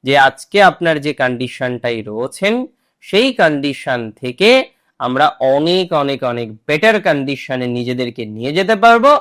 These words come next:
That's for very, very, very sure, that's for very, very, very assured। So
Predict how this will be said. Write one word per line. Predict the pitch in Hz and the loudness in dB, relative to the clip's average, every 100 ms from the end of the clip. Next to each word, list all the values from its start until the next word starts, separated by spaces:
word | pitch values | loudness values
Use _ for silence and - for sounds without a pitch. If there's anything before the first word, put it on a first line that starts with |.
| - _ _ 120 | -2 _ _ 0
That's | 131 127 - | 2 2 -2
for | 147 127 107 123 | -2 -2 -4 2
very, | 156 190 190 | 2 2 0
very, | 180 165 131 | 0 0 -2
very | 123 120 | -4 -4
sure, | 117 - 131 185 226 - _ _ 127 | -10 -12 -4 -2 -2 -6 _ _ -2
that's | 131 127 | -2 0
for | 151 135 110 131 | -4 -4 0 2
very, | 165 185 | 4 2
very, | 180 165 135 | 2 -2 -2
very | 123 120 110 | -2 -4 -8
assured। | 107 - - _ _ _ | -12 -18 -20 _ _ _
So | _ | _